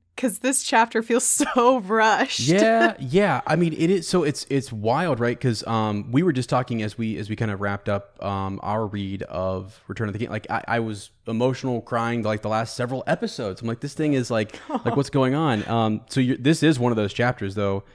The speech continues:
Speaker 2: Many Partings, where y-, y-, you gotta shed a tear.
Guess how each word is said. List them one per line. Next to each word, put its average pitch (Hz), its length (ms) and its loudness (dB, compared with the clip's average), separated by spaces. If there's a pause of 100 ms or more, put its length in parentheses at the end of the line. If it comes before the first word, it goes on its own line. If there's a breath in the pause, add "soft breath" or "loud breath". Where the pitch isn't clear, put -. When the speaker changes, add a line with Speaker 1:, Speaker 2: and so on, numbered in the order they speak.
(300 soft breath)
Speaker 2:
Many 107 160 0
Partings, 107 380 0
where 95 380 -2 (420 soft breath)
y-, - 120 -6
y-, 123 180 -2
you 110 160 -4
gotta 135 220 2
shed 104 180 -6
a 98 60 -10
tear. - 320 -12